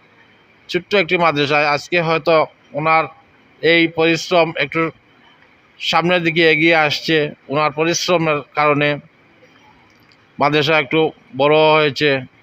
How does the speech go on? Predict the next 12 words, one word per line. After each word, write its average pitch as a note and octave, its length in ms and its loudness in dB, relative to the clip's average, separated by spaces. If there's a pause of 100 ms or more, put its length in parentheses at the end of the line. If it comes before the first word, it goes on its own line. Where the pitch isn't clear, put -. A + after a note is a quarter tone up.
এখন F3+ 300 2
পর্যন্ত F#3 220 2
উনি F3+ 360 4
নিজস্ব F3+ 720 2 (420)
কোনো F3 140 -2
ভবন F3+ 400 4 (380)
করতে F3 280 0
পারেননি। D#3 560 0 (1800)
ওনার F#3+ 260 4
উদ্দেশ্য F#3+ 460 2
এবং F#3 220 4
আশা E3+ 320 2